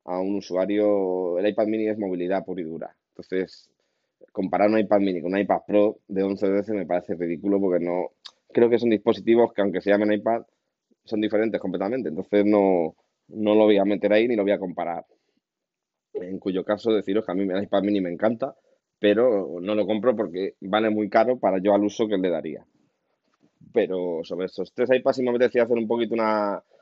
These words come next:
una review de lo que yo he podido probar del Pro, de lo que he podido probar del Air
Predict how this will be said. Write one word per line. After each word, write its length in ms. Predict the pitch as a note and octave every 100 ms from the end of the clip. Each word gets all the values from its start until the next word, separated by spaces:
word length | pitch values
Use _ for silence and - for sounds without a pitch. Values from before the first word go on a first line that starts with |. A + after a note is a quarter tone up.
| _ _
una 240 | - A#2+ A2
review 460 | G#2 G#2+ B2+ D3+ _ _ _ -
de 200 | F2 F2+
lo 120 | F2
que 120 | F#2
yo 100 | G2+
he 100 | G2+
podido 360 | G#2 G#2 G#2+ G2
probar 360 | G#2 G2+ G2+ F#2+
del 280 | G2 G2 F2+
Pro, 280 | A2 A#2 C#3 - - - _ _ _ _
de 140 | - F2
lo 100 | E2
que 60 | F2
he 40 |
podido 320 | G2 F#2+ F#2
probar 380 | F2+ F#2 G2 F2+
del 180 | F#2 F#2+
Air 240 | A2 B2